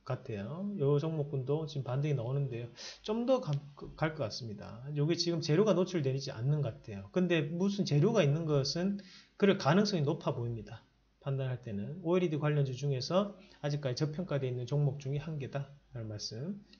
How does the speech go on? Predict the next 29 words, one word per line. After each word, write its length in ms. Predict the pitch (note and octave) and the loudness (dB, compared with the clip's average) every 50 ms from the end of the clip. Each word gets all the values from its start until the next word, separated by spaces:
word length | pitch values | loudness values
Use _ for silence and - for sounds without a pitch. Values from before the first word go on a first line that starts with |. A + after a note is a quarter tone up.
| _ - | _ -6
드리도록 480 | - C3+ C3+ - A#2 A2 - - - | -4 -4 -4 -4 -6 -8 -10 -10 -6
하겠고, 640 | D3 C#3 C#3 C#3 - - D#3 C#3+ B2 - - - _ _ _ - - - - - - - - - - _ _ _ _ _ _ _ _ _ - _ - | -4 -2 -2 -4 -4 -6 -4 -4 -4 -6 -10 -20 _ _ _ -20 -20 -20 -20 -20 -20 -20 -20 -20 -20 _ _ _ _ _ _ _ _ _ -20 _ 0
자, 140 | - F#3+ F#3 | 4 4 4
어, 500 | D3 C#3+ F#3 F3+ F3 F3 E3+ E3+ E3 E3 | 4 4 2 4 4 2 2 0 -2 0
그리고 220 | - F#3 G3+ F#3+ | 2 4 4 4
이제 200 | D#3+ D3+ D#3 D3 | 6 4 2 2
다원시스인데, 880 | D3+ C3+ C#3 D3 D#3+ D#3 - G#3+ G3+ G3+ - - C#3+ B2 A#2+ C#3+ C3+ A#2+ | 2 4 4 4 4 2 0 -2 -4 -6 -4 -4 -4 -2 0 0 0 2
다원시스도 640 | - C#3+ D#3 F#3 G3+ G3 D4+ - - C#4+ A3 G#3 G3 - | 4 6 6 8 6 6 6 4 2 4 4 4 6 8
결국에는 500 | F3+ G3 G3 G#3 - G#3+ F#3+ F3+ D3+ C#3+ | 8 8 6 6 4 6 6 6 4 2
기수주 480 | - G3+ A3+ - - B3+ G#3+ B3 A3 | 2 0 0 0 -2 -4 -4 -4 -4
금액이 560 | A3+ C4 C4 B3+ A3+ G3+ F#3+ E3 F3 E3+ D#3 | -4 -4 0 2 4 4 4 6 6 4 6
늘어나고 460 | C#3+ D#3+ G3 G#3+ A#3 A3+ G#3+ F3+ D#3+ F3+ | 6 6 6 6 6 6 6 6 6 4
있기 160 | F3 - D#3+ | 2 0 -4
때문에 420 | - - C#3 C#3 D3 D3 D3 C#3+ | 0 2 4 4 4 4 4 4
지금 400 | - - C#3+ C#3 D3 D3 D3 D3+ D3 D3 - | 2 2 -2 0 2 2 2 2 0 -4 -6
반등이 400 | - B2+ C3+ D#3+ D#3+ F#3 F#3 E3+ | -2 0 2 2 4 4 4 2
계속적으로 500 | B2+ A#2+ - D3 - A3+ A3+ A3 G3 C#3 | 2 -2 -4 -4 0 0 2 2 2 2
붙이는 400 | - F#3+ G3 G3 - F3 D3+ C3+ | 2 -2 -2 0 0 0 0 0
거죠. 320 | A2+ A#2 A2 G#2+ B2+ C#3 C#3 A2+ - - - - - - | 0 -2 -2 0 0 0 0 0 -4 -12 -16 -18 -18 -20
사실 240 | - - D#3+ D#3 D3+ | -10 -4 -2 0 2
요 100 | D3+ E3 | 2 4
종목도 920 | F3 F#3+ F#3+ F#3+ F3+ E3 F3 - - D#3+ D3+ D3 D3 C#3+ C3+ C#3+ - - - - - - C#3 | 4 4 4 4 2 0 -2 -4 0 2 4 6 6 6 4 2 -4 -12 -16 -18 -14 -4 0
우리가 180 | D3 E3+ E3 D#3+ | 2 4 4 4
이 180 | C#3+ D3 F#3+ G3+ | 2 2 2 0
시간에 380 | G3+ F#3+ F3+ F3+ F3+ F3 F3 | 0 0 0 -2 -2 -2 -2
많이 380 | D3 - A#2 A#2 C3 F3+ G#3+ G3+ | -4 -2 -2 2 6 6 6 6
소개를 280 | G#3 F#3+ E3+ E3+ C#3 C#3+ | 6 2 2 2 2 2
해드렸던 420 | C#3+ C#3+ D3+ D#3+ D#3 D3+ C#3 C3 | 0 0 0 -2 -2 0 -2 0
기업인데, 680 | B2 D3 C#3 A#2 A#2 A2+ A2+ A#2 D3 D3 B2 G#2 - | 0 0 0 0 -2 -4 -4 -4 -2 -2 -2 -4 -8